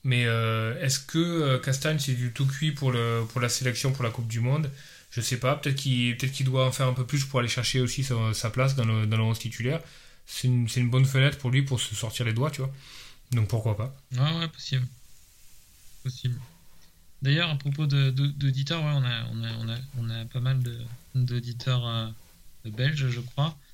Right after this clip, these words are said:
Speaker 2: Et, euh, on va faire un, un petit salut à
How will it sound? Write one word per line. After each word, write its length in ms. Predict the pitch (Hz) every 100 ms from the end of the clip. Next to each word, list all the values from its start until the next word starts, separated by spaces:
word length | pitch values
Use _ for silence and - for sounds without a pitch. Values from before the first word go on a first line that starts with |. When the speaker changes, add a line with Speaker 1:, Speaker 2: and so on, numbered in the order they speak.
| - - - - 147
Speaker 2:
Et, 220 | 143 147
euh, 520 | 139 131 131 123 123 123
on 100 | 120
va 120 | 123
faire 180 | 123 151
un, 260 | 135 123 123 - - - - - - -
un 140 | 127 127
petit 220 | 127 156
salut 460 | - 156 165 175
à 280 | 151 123 117